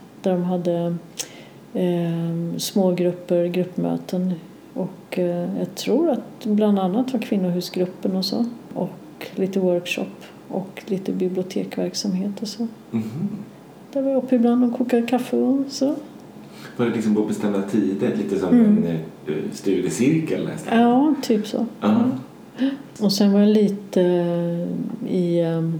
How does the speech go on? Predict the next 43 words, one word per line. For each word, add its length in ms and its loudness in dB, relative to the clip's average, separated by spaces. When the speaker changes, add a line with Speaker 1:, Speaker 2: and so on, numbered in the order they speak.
Speaker 1:
di-, 160 2
med 260 6
den 140 6
gruppen 320 0
som 280 0
höll 140 0
på 160 -4
med 100 -2
sexualbrottsutredningen 1800 0
och 80 0
lite 420 0
Speaker 2:
Mm. 120 2
Speaker 1:
grann 200 2
i 40 0
periferin 640 -2
på 360 0
kvinnohusgruppen. 1300 0
Och 80 -8
så 120 -8
där, 240 0
jag 320 -2
var 140 0
dutta 380 0
in 200 2
lite 220 0
Speaker 2:
Mm. 120 0
Speaker 1:
överallt. 500 -4
Speaker 2:
Hur, 340 2
hur 100 2
kändes, 560 0
jag 140 -2
tänker 320 2
så 120 0
här, 200 2
nu 240 6
i 80 4
efterhand, 720 0
det 60 8
är 40 10
Speaker 1:
Mm. 200 8
Speaker 2:
lätt 220 0
att 60 -2
liksom 220 -2